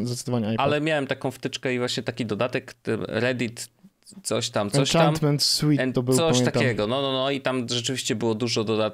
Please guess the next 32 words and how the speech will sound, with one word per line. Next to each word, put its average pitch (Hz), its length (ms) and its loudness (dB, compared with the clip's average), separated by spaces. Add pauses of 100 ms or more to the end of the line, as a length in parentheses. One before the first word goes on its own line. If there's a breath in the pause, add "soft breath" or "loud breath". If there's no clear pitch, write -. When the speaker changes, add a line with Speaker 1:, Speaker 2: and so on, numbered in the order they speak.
Speaker 2:
dodatkowych 107 640 0
rzeczy, 143 320 -2
ale 135 160 0
między 143 280 2
innymi 139 280 2
można 127 280 0
było 117 180 0
modyfikować 107 640 -2
wygląd 95 400 -2
właśnie, 90 540 -6
e, - 400 -10
w-, 101 120 -10
całego 95 360 0
Reddita, 95 520 -2 (420 soft breath)
e, 90 420 -2
tam 95 160 -4
włączyć 101 440 -4
sobie 95 380 -2
dark 113 360 -2
theme, 131 180 0
Speaker 1:
Tak, 120 540 4
Speaker 2:
e, 104 100 2
na 110 80 0
Speaker 1:
oczywiście. 120 220 0
Speaker 2:
stałe, 107 360 2
jeszcze 113 260 0
zanim 113 340 2
on 110 140 0
był 104 160 0
w-, - 160 -10
wdrożony 107 640 -2
przez - 500 -2